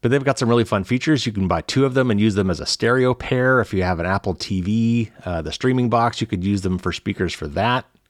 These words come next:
Of course, you can, you know, send your music to it and things like that. So it's a nice little smart speaker. And of course, it's got built-in Siri, so you can ask it to do stuff.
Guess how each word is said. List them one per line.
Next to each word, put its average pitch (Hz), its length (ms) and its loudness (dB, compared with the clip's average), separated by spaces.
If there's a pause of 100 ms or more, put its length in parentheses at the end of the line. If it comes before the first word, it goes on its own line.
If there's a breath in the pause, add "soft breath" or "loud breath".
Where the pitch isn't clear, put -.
(140)
Of 92 120 -6
course, 98 300 -2
you 110 80 -4
can, 87 240 0
you 92 80 0
know, 69 140 -10
send 78 260 -4
your 67 100 -10
music 117 400 2
to 113 200 4
it 113 100 0
and 101 120 -2
things 107 180 0
like 101 180 0
that. 101 260 0
So 98 120 0
it's 85 100 -6
a 87 40 -8
nice 82 260 -4
little 80 100 -8
smart 92 280 -2
speaker. 87 460 -4 (340)
And 135 160 2
of 123 140 0
course, 95 240 0
it's 90 140 -4
got 85 180 -2
built-in 82 360 -2
Siri, 117 340 2
so - 100 -4
you 92 140 -2
can 82 100 -4
ask 82 240 -4
it 80 80 -6
to 78 80 -10
do 76 140 -6
stuff. 78 340 -6